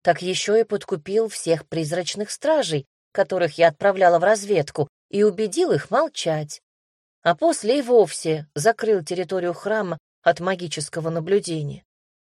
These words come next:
Я не могла подсмотреть даже одним глазком, что он там делает. «Хольда, вся суть сюрприза в том, что ты ничего не должна о нем знать»,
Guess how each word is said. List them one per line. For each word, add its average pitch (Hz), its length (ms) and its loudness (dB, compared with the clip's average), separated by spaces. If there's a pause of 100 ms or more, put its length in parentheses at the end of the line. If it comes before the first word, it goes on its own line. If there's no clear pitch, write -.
(380)
Я 180 220 2
не 202 140 -2
могла 208 360 0
подсмотреть 208 720 -4
даже 220 360 0
одним 190 520 -6
глазком, 220 920 0 (480)
что - 360 0
он 147 140 -2
там 165 200 -2
делает. 147 500 -8 (640)
«Хольда, 135 640 2
вся 220 320 -2
суть 285 340 -4
сюрприза 220 640 2
в - 120 -14
том, 240 380 4
что - 240 -4
ты 147 180 -4
ничего 151 600 -2
не 277 160 -2
должна 175 400 2
о 220 40 0
нем 196 220 -4
знать», 139 600 -6